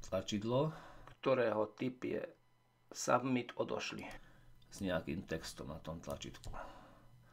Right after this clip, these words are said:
Takže máme pridať tlačidlo submit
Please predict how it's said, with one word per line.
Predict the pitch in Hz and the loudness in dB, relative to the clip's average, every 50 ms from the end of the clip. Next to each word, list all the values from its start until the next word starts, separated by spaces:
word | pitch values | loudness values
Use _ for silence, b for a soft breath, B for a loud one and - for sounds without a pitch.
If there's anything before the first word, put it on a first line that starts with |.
| B B B B B B B B B B B B B - - | B B B B B B B B B B B B B -14 -8
Takže | - 95 101 101 92 | -6 -4 -4 -2 0
máme | 104 107 107 104 101 101 | 0 2 2 2 0 0
pridať | - 101 110 107 98 95 90 90 - - - - - B B B B B B B B B B B B B B B B B B B - - - - - B B B B B B B B B B B B B B B B - | 0 2 2 4 4 4 2 2 0 -4 -6 -6 -6 B B B B B B B B B B B B B B B B B B B -20 -20 -20 -20 -20 B B B B B B B B B B B B B B B B -10
tlačidlo | - - 110 107 107 - 101 95 98 82 76 - | -2 0 0 0 0 -2 -6 -4 -2 -2 -2 -4
submit | - - 104 104 120 135 139 151 160 160 160 - | -2 0 0 2 2 2 2 2 2 0 -2 -4